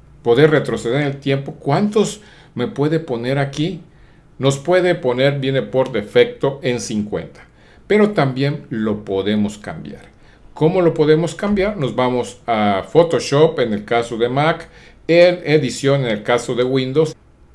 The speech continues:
preferencias, y lo que vamos a buscar es rendimiento.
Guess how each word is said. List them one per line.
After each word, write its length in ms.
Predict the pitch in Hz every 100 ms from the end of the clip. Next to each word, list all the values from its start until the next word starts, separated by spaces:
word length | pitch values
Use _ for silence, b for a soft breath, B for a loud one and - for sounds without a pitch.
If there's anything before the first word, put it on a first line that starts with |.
| _ _ _
preferencias, 960 | 165 165 147 123 135 135 139 135 - - b b b b _
y 80 | 156
lo 120 | 180
que 100 | 196
vamos 320 | 208 285 247
a 60 | 208
buscar 600 | 190 135 - - 196 208 - - _ _ - - - - -
es 280 | 135 151 - -
rendimiento. 1000 | 156 151 175 165 151 135 110 92 82